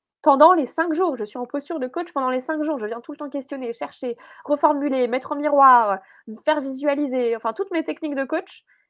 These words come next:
et ben, c'était pour les retraites finalement. Euh, et d'ailleurs, j'en parlais avec un ami, il me disait : « Mais en fait, tous ceux qui créent des retraites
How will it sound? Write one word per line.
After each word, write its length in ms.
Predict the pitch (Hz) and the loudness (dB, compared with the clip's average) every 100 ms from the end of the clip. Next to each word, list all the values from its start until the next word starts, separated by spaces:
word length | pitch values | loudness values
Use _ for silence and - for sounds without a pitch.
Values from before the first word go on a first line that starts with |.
| - | -4
et 100 | 247 | 4
ben, 140 | 254 254 | 4 4
c'était 280 | 294 294 | 0 -4
pour 180 | 285 262 | -4 0
les 80 | 240 | 0
retraites 400 | 233 220 269 277 | 0 -2 -6 -10
finalement. 480 | - 208 196 185 - _ _ _ _ _ - | -10 -8 -8 -8 -14 _ _ _ _ _ -6
Euh, 420 | 196 185 185 180 175 - | -2 0 0 -2 -6 -4
et 340 | 220 208 208 | -2 -2 -2
d'ailleurs, 300 | 196 247 294 | 0 0 0
j'en 140 | 240 208 | -4 -2
parlais 300 | 226 233 254 | 0 2 2
avec 280 | 214 202 | 0 -2
un 100 | 214 | -4
ami, 240 | 214 269 302 | -4 -4 -6
il 80 | 226 | -8
me 60 | |
disait : « 240 | 208 247 294 | -4 -2 0
Mais 120 | 226 | -2
en 100 | 202 | -6
fait, 180 | 277 285 | -8 -10
tous 100 | 254 | -16
ceux 100 | 269 | -16
qui 100 | - | -14
créent 160 | - 226 | -8 -4
des 120 | 226 | -4
retraites 340 | 220 - 285 | -6 -6 -8